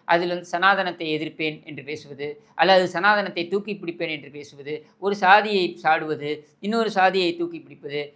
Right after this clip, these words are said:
இல்லை இன்னொரு சாதியை தூக்கி பிடிக்கிறேன் பேர் வழி என்று இன்னொரு சாதிக்கு பங்கம் விளைவிப்பது, இது மாதிரியான விஷயங்கள் செய்பவர்கள் கொள்கை கோட்பாடுகள் என்று அதற்கு ஒரு அடையாளத்தை கொடுத்துக் கொள்கிறார்கள். அதுவல்ல தேர்தல் பிரதிநிதித்துவம்.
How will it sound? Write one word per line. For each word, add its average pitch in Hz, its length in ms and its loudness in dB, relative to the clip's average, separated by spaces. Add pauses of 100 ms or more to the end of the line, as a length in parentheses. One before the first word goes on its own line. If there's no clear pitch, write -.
(100)
இல்லை 208 200 -2
இன்னொரு 226 300 -2
சாதியை 190 460 2
தூக்கி 190 220 -8
பிடிக்கிறேன் 170 380 -8
பேர் 175 200 -6
வழி 170 220 -2
என்று 170 420 -6 (160)
இன்னொரு 226 340 -4
சாதிக்கு 180 380 -2
பங்கம் 165 300 -4
விளைவிப்பது, 151 760 -8
இது 208 220 -4
மாதிரியான 240 540 6
விஷயங்கள் 208 640 -6 (1300)
செய்பவர்கள் 196 880 0 (100)
கொள்கை 226 340 4
கோட்பாடுகள் 196 640 4
என்று 175 280 0
அதற்கு 180 300 0
ஒரு 170 120 0
அடையாளத்தை 185 540 2
கொடுத்துக் 151 300 -12
கொள்கிறார்கள். 135 500 -8 (200)
அதுவல்ல 190 760 6 (120)
தேர்தல் 185 320 -4
பிரதிநிதித்துவம். 151 540 -14